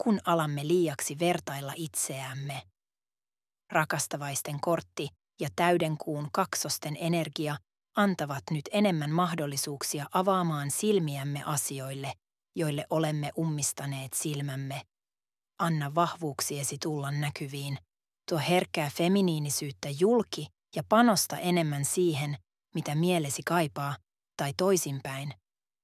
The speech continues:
Millä tolalla sinun vastaparisi ovatkaan?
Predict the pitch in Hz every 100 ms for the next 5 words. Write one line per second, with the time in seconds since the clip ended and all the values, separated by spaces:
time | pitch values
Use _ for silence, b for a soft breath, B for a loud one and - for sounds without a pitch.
0 | _ _ 185 185 156 - 160 156 139 135
1 | 160 147 143 170 175 - 131 135 139 -
2 | - 214 185 - - 135 135